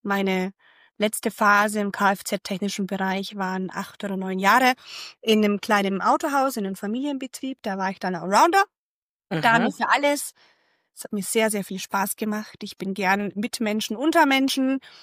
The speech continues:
Speaker 1: Bin da auch nach meinem Jahr Elternzeit wieder eingestiegen. War eine sehr gute Zeit. Ähm, und dann ist mein jetziger Herzensjob mehr oder weniger aus der Not heraus geboren wor-, worden.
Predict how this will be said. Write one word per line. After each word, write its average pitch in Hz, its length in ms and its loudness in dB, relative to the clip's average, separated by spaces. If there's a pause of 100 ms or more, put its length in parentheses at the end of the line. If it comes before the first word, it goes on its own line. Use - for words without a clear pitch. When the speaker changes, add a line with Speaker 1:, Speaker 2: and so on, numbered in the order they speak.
(200)
Speaker 1:
Bin 233 240 -2
da 214 400 2
auch 208 300 -2 (100)
nach 190 300 0
meinem 190 280 -2
Jahr 190 240 -2
Elternzeit 196 640 -4
wieder 196 200 -6
eingestiegen. 254 920 -4
War 196 100 0
eine 196 200 -2
sehr 185 160 -6
gute 294 320 -4
Zeit. 269 400 -2 (480)
Ähm, 214 340 2
und 214 220 -4
dann 220 180 4
ist 220 200 -4
mein 208 120 2
jetziger 214 420 -2
Herzensjob 220 760 -2 (800)
mehr 208 160 2
oder 202 160 2
weniger 208 320 0
aus - 120 -4
der 190 120 -4
Not 220 340 0
heraus 247 480 6
geboren 262 560 4
wor-, 247 300 6 (100)
worden. 277 680 2